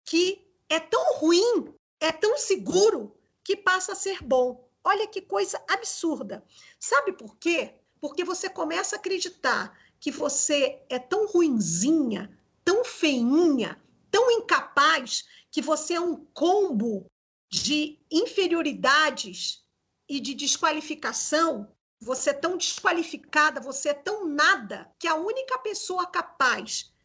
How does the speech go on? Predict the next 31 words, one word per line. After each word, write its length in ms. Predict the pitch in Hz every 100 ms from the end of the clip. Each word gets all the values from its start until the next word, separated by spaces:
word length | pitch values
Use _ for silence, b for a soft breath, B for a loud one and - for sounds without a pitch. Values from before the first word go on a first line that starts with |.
| _
de 140 | 247
te 180 | 277 -
amar 600 | 247 240 247 320 392 - _ _ _ -
desse 320 | 320 330 311
jeito 420 | - 330 339 302
imperfeito 1160 | 427 539 440 349 - - 330 359 339 - - 254
e 100 | 285
ruim, 760 | - 285 277 311 415 311 - - _ _
sem 360 | - - 359 415 - -
qualificação, 1160 | 330 311 - 311 - 240 - 294 349 370 180 - _ -
do 140 | 240
jeito 500 | 208 285 302 302 247 -
que 100 | 294
essa 220 | 285 277
pessoa 460 | - 262 - 302 262
diz 220 | 214 208
que 100 | -
você 320 | 226 247 - 240
é, 300 | 294 320 B B
essa 200 | - 269
pessoa 320 | 262 170 -
que 80 | -
te 100 | -
causa 360 | - 302 359 196
essa 180 | - 240
violência, 640 | 240 233 294 359 - 226 b b b
que 60 | 302
você 280 | 311 294 -
passa 300 | 311 302 320
a 40 |
acreditar. 760 | 311 311 320 - 269 233 -